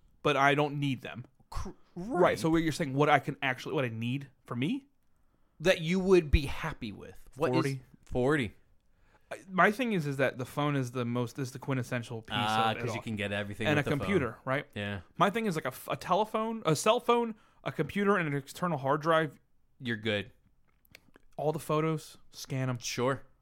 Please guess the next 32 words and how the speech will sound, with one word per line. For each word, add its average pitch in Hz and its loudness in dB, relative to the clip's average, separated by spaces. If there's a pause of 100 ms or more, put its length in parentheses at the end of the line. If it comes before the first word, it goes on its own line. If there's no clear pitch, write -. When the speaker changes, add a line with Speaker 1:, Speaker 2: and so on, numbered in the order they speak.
(140)
Speaker 1:
Right? 127 -4 (180)
Speaker 2:
All 120 0
those 123 0
albums, 139 0 (760)
rip 127 4
'em. 113 0 (580)
Speaker 1:
Scan 143 -4
'em 160 0
and 156 -2
ri-, 156 0
and, 143 -2
yeah. 147 0 (300)
Speaker 2:
Or 180 8
you 208 8
don't 226 8
even 208 4
have 214 2
to 220 -2
rip 185 2
'em. 117 0
You 165 -4
Speaker 1:
Oh, - -4
Speaker 2:
can 160 6
Speaker 1:
you 170 10
Speaker 2:
just - 4
Speaker 1:
talking 165 8
Speaker 2:
go 147 6
Speaker 1:
about 208 8
Speaker 2:
on 202 8
Speaker 1:
music? 151 4 (100)
Speaker 2:
Yeah. 165 2 (100)
Speaker 1:
Yeah. 151 2